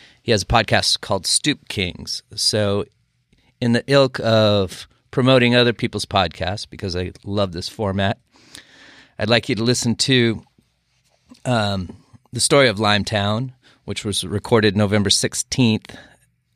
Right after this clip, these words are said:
Um, it was a Town Hall Seattle event, and it was at the beautiful Collective on South Union. A little bit about Limetown. It's a fictional podcast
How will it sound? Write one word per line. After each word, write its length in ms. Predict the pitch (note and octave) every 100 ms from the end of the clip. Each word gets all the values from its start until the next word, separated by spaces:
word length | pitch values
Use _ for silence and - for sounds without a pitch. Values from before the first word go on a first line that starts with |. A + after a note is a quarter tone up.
| _ -
Um, 560 | F#2 F#2 E2 D#2+ F#2 - _ _ - -
it 60 |
was 140 | G2 F#2
a 20 |
Town 300 | - A2+ A2+
Hall 320 | F#2 G#2+ G2+
Seattle 400 | - G#2+ F#2+ F#2+
event, 500 | F#2 G#2 C#3+ - - _ _ _ - - -
and 140 | F2
it 60 | F#2+
was 180 | F#2+ G2+
at 140 | F#2
the 60 | F2+
beautiful 580 | G2+ F#2 - G#2+ F#2 F2
Collective 680 | - G#2 G#2 G#2 - F2 D#2+ - -
on 140 | F2
South 340 | - G2+ E2+ -
Union. 540 | G2 G#2 F#2 D#2+ F#2 _ _ _
A 120 | - - - - - -
little 180 | D3+ D#3+
bit 140 | F#3
about 260 | D3 D3 -
Limetown. 840 | B2+ A#2+ A#2+ B2 A#2+ A#2+ A#2+ A#2+ _ A#2
It's 320 | A2 - - -
a 720 | A2+ A#2+ A2+ A2 G#2+ G2+ - _ -
fictional 560 | - D3 - C#3+ A#2+
podcast 1120 | G2+ A2 G#2+ F#2+ - G2+ F#2+ F#2+ - - -